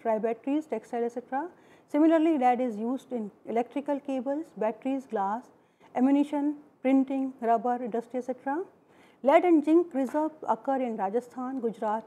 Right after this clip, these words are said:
Maharashtra, West Bengal, Orissa, Madhya Pradesh and Uttar Pradesh. Next is gold. Gold is a precious metal and, and is highly valued by people all over the world. It is one of the rare mineral.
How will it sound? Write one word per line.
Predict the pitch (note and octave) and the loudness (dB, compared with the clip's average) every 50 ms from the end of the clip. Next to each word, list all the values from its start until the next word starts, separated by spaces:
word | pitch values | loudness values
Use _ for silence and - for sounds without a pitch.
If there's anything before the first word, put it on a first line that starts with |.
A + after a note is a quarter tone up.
| - | -10
Maharashtra, | - G#3+ G#3+ A3+ A#3 B3 B3 B3 - - B3 B3+ C#4 - - _ _ _ _ - | -10 -6 -4 -2 0 0 0 -2 -4 -6 -6 -6 -6 -8 -12 _ _ _ _ 2
West | A3+ C#4+ C#4 A#3+ | 4 4 4 2
Bengal, | D4 D4+ C#4+ C#4 C4+ C#4 C#4 C#4 - | 0 0 0 0 0 0 0 0 0
Orissa, | A#3+ A#3 B3 C4+ B3+ C4 - C4 C4 B3+ | 0 0 0 0 -2 0 0 0 0 0
Madhya | B3 A3+ A3 G#3 B3+ | -2 -4 -4 -4 -4
Pradesh | B3+ A#3+ G#3+ A#3 A#3+ A#3 A#3 | -6 -4 -2 -2 -2 -2 -4
and | A3+ A3 | -8 -10
Uttar | A3 G#3 - G#3+ G3+ G3 | -10 -10 -10 -10 -10 -8
Pradesh. | G3 F3+ G3 E3+ E3+ - - - - - _ _ _ - | -8 -8 -8 -10 -12 -14 -18 -20 -20 -20 _ _ _ 0
Next | C4 C#4 C4+ C4 - - - - | 2 2 2 0 -2 -8 -6 -4
is | C#4+ A#3+ G#3 | -4 -4 -4
gold. | F#3 - A3+ A3 C#4 F4+ F4+ - - _ - | -4 -2 0 2 2 0 -2 -6 -12 _ -8
Gold | A3 A3 D4+ E4+ | -2 0 2 2
is | F4 D#4+ | 2 2
a | E4 E4 | 0 0
precious | - C#4 C#4+ C#4 - E4 - - | 0 0 0 0 -2 -4 -2 -2
metal | D4+ D4 B3+ - - - A3+ - | -4 -4 -4 -4 -4 -4 -4 -4
and, | - A3 G#3+ G#3+ A3+ B3 - _ _ - | -6 -6 -6 -6 -8 -10 -12 _ _ -6
and | A3+ A#3 - | -6 -4 -4
is | - D4 C4+ | -4 -4 -2
highly | B3 B3 C4 D4+ E4 E4 | 0 2 2 4 4 4
valued | D4 B3+ A#3 A3 A3 A#3+ B3+ A3 | 4 2 0 0 0 -2 -4 -2
by | - G#3+ F#3 F#3 G3 C4 D#4+ - - _ _ _ _ _ _ _ - | -2 -2 -2 -2 -2 -6 -8 -10 -16 _ _ _ _ _ _ _ 2
people | D4 D#4 D#4 D#4 - F4 E4+ | 4 4 4 4 2 0 0
all | - - B3 B3 C4+ C#4 | 0 2 2 2 2 2
over | C#4+ C4 D4 C#4+ | 0 -2 -2 -2
the | A#3+ D4 D4 | -2 -2 -2
world. | C#4+ C#4+ C#4+ D4+ E4 E4 - | -2 -2 -2 -2 -4 -6 -6
It | - A#3+ B3+ | -6 -4 -2
is | C4 A#3 G#3+ | -2 -2 -2
one | A#3 C#4 D#4+ D#4+ | 0 2 2 2
of | D#4+ D4+ C4 A#3+ | 0 0 -4 -4
the | C#4 C4 B3 | -4 -2 0
rare | A#3+ A#3+ B3+ C4+ C4+ | 2 2 2 0 -2
mineral. | B3+ B3 B3 B3+ A#3+ B3 B3+ C4+ C#4+ | -2 -4 -4 -4 -4 -4 -4 -4 -6